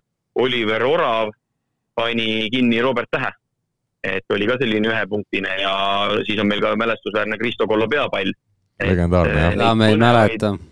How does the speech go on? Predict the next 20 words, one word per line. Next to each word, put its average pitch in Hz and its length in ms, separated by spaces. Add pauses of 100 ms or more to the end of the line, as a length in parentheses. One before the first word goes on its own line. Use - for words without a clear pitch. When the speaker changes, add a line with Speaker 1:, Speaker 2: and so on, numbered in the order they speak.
Speaker 1:
põlevaid 127 720
ja 117 160
legendaarseid 123 640
hetki, 143 400
ka 120 160
Andresele 131 440
väga 131 220
valusaid, 123 560 (340)
on 113 440
omajagu, 127 640 (240)
Speaker 2:
<laughs> - 320
Speaker 1:
aga 110 380 (960)
noh, 120 160 (180)
see 113 680
üllatuse 127 560
poole 120 240
pealt 104 220
ja 104 100
nagu, 104 220 (580)
noh, 110 140